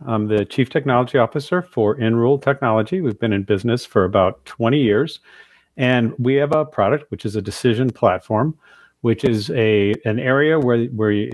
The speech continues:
inside of an organization, you wanna manage all of your decision logic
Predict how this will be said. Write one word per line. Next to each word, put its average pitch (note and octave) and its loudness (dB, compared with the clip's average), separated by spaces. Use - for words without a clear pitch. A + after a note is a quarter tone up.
inside C3 0
of C3+ -2
an C3+ 2
organization, A#2 0
you A#2 0
wanna G2+ -2
manage A2 0
all A#2 0
of A2+ -4
your A2 0
decision A#2 -2
logic B2 -2